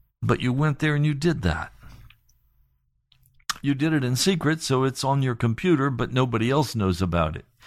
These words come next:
or it's on your cell phone. And you knew it was wrong, and yet you did it because you just couldn't help yourself. For a long time, you withstood it, and then suddenly you went back to it. Some of you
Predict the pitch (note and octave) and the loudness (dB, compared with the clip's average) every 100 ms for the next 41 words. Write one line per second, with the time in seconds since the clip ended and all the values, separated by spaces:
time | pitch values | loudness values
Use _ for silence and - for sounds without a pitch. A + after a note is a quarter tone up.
0 | - - G#2 G2+ B2 A2 A#2+ - F3 D#3+ | -16 -6 -2 0 0 0 0 0 0 -2
1 | - F2 D2 - - - - - _ _ | 0 -2 -2 -4 -10 -18 -20 -20 _ _
2 | _ _ _ _ _ - B2 B2+ B2 B2+ | _ _ _ _ _ -8 -2 -2 0 2
3 | F#3 G3+ A2+ - G2+ F2+ F#2 D#3+ - - | 2 2 -2 -2 0 2 2 0 -4 -12
4 | - - - _ _ _ - - _ _ | -20 -20 -20 _ _ _ -20 -20 _ _
5 | _ _ _ - - - - - - - | _ _ _ -10 -10 -14 -18 -18 -12 -10
6 | - - - - - C3+ C3+ C#3 C#3 C3+ | -10 -12 -18 -20 -6 -2 0 0 0 2
7 | F3+ - C3 - C#3 B2+ C#3+ C3 _ - | 2 2 -2 0 -2 0 -2 -2 _ -20
8 | - C3 C#3+ - E3 C3 E3+ G#3+ F#3+ - | -6 -2 -2 -2 -2 -2 -2 -2 -4 0
9 | B2 G2+ - - - - - - - - | 0 0 -4 -14 -14 -14 -14 -16 -20 -6
10 | A#2+ G#2 A#2+ C3 B2+ C3 D3 F3 D#3 A2+ | -2 0 2 0 0 0 0 2 0 0
11 | A2+ - - C3 E3 F#3+ B2 C3+ A#2+ - | -2 -4 -2 0 0 0 0 0 0 2
12 | B2 D3+ D#3 D3+ E3 C#3 F#3 F#3 - - | 0 0 0 2 0 -2 -2 -2 -4 -4
13 | - F#3 G3 D3 C#3+ | -2 0 0 0 0